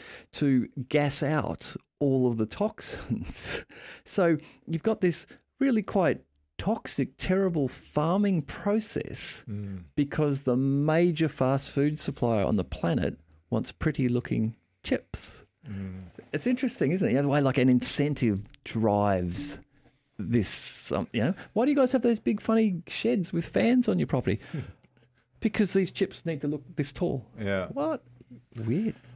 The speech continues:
Speaker 2: I know.
Speaker 1: Consequences.
Speaker 2: Uh, yeah.
Speaker 1: Yeah. Are you, um, are you, are you drumming and gigging much at the moment?
Speaker 2: Not so much in the winter. Um, played the other night,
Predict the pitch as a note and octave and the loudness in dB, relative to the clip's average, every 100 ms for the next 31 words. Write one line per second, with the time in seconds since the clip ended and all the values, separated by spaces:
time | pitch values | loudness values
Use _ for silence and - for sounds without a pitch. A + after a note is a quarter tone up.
0 | - F2 E2+ E2 D#2+ - _ - - C3 | -14 -12 -10 -10 -14 -20 _ -20 -16 -14
1 | G2+ G2 F#2 - - - F#2+ F2 E2+ - | -8 -6 -4 -6 -14 -14 -10 -8 -10 -16
2 | - - - _ _ - - B2+ G#2 A#2+ | -20 -20 -20 _ _ -20 -16 -16 -8 -6
3 | F#3 - _ _ _ _ - C#3 D#3 C#3+ | -6 -10 _ _ _ _ 0 4 6 6
4 | C3+ B2 A2+ - _ C3 C#3+ - - C3+ | 6 6 2 -4 _ -12 -10 -10 -2 2
5 | B2+ A#2+ A#2 C#3 B2 A2+ G#2 - A#2+ C3 | 4 2 0 0 2 2 0 -2 0 2
6 | D#3+ D#3 A2 D3 F3+ F3 - - - D3+ | 2 2 0 2 2 0 -2 -6 -8 -6
7 | G#3+ C4+ A#3 - - - - D3 D#3+ - | -2 -4 -6 -10 -20 -20 -12 -6 -4 -4
8 | F#3 D#3+ D#3+ C#3+ D3+ C3+ B2 C3+ B2+ - | -2 -2 -2 -4 -4 -2 -2 -4 -4 -4
9 | C#3 - - - - A#2 A2 A2 A2 A2 | -4 -6 -20 -20 -4 0 2 2 0 -4
10 | - _ _ _ - _ _ _ - C3 | -10 _ _ _ -20 _ _ _ -6 -4
11 | B2+ B2+ C3+ D3+ D3+ | -2 -2 -2 -4 -6